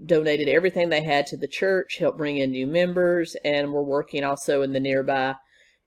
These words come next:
area as teachers, donating their entire paychecks to the temple, that Marcelin and Jim's marital problems kind of boiled over, and Jim basically took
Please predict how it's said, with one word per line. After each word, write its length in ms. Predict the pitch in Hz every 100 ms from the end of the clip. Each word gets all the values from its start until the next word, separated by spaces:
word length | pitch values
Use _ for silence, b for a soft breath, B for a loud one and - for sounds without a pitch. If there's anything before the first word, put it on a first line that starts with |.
| -
area 400 | 208 196 180 160
as 120 | -
teachers, 520 | - 175 180 180 170
donating 440 | 160 156 147 147
their 120 | 143 135
entire 360 | 170 170 160
paychecks 560 | 170 143 139 135 - -
to 80 | -
the 100 | 131
temple, 480 | 139 131 143 139
that 480 | 135 139 131 127 - - - _ _ _ _ _ _ _ _ _ _ _
Marcelin 720 | 165 175 190 - 190 185 175
and 200 | 156 160
Jim's 380 | 156 160 156 147
marital 300 | 147 151 147
problems 500 | 151 143 143 139 139
kind 220 | - 156
of 100 | 147
boiled 440 | 156 143 143 139 120
over, 640 | 127 139 180 220 214 -
and 400 | 151 147 147 147
Jim 360 | 156 160 160 160
basically 500 | 156 156 170 - 156
took 460 | - - 170 -